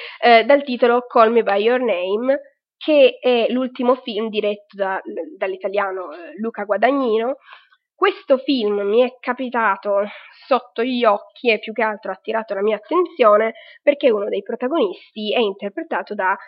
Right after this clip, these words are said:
eh, Armie Hammer, che nel caso in cui non lo conosciate adesso, ehm, ha fatto un po' di film già, eh, più che altro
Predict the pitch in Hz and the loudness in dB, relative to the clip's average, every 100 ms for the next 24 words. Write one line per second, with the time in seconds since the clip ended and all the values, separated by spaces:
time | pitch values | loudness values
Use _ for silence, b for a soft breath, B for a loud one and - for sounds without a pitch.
0 | B - 208 202 208 208 254 233 185 202 | B -2 0 0 -2 0 -2 -2 -6 -4
1 | 254 349 _ _ _ - B B B _ | -4 -4 _ _ _ -20 B B B _
2 | _ _ - 285 277 269 262 269 247 233 | _ _ -4 2 4 4 2 2 0 0
3 | - 233 226 226 220 214 208 202 202 202 | -6 -8 -6 -6 -4 -6 -6 -8 -10 -10
4 | - 208 208 180 _ 190 196 - 175 170 | -10 -10 -10 -14 _ -6 -6 -6 -10 -10
5 | 170 180 - - 190 - - - - 339 | -12 -14 -18 -18 -18 -18 -18 -18 -18 -20
6 | - - - 196 185 190 156 190 185 180 | -20 -20 -14 -8 -4 -4 -4 -6 -6 -8
7 | - _ _ _ _ - 247 240 233 214 | -10 _ _ _ _ -10 -8 -4 0 0
8 | 226 220 226 226 226 | -2 -10 -8 -6 -6